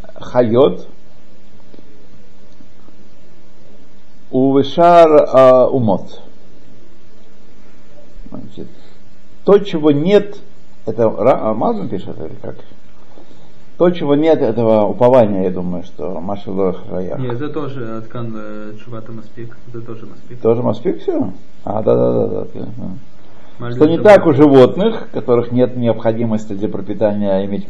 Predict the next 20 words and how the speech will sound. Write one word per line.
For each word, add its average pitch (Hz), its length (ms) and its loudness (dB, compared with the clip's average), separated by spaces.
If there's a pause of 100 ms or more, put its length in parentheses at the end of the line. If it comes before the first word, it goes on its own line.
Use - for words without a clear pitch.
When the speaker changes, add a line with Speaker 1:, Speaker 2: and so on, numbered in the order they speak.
(160)
Speaker 1:
какие-то 95 280 -4
тахон. 98 540 -2 (540)
У 117 120 -2
Шар 190 380 6
Умот, 190 460 2 (120)
у 104 320 -6
остальных 143 460 0
народов 143 400 0
мира, 110 500 2 (580)
тоже 185 640 8
их 135 240 0
пропитание 156 640 0
зависит 151 340 -4
от 120 180 -4
упования 127 400 0
на 117 80 -2
Всевышнего. 95 540 -6 (960)
Есть - 260 0
план 147 260 6
Всевышнего 127 760 0